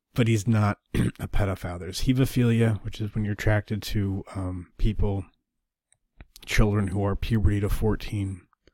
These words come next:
Then there's ephebophilia when you're attracted to, uh, <clears throat> children who are fifteen to seventeen. Now, you know, I, I was watching, uh, Sleeping Beauty this weekend,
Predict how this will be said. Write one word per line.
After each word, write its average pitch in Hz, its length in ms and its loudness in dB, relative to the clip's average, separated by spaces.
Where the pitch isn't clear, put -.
Then 104 160 0
there's 98 280 -2
ephebophilia 113 920 8
when 101 180 0
you're 104 260 0
attracted 104 800 2
to, 104 520 6
uh, 92 280 -6
<clears throat> - 60 -4
children 113 340 6
who 104 100 4
are 104 120 4
fifteen 107 340 8
to 101 80 -4
seventeen. 95 640 -4
Now, 113 420 -2
you - 1400 -10
know, 120 100 6
I, 117 260 4
I 123 60 4
was 113 160 4
watching, 117 560 2
uh, 90 160 -4
Sleeping 107 380 2
Beauty 104 260 0
this 90 240 0
weekend, 90 480 -4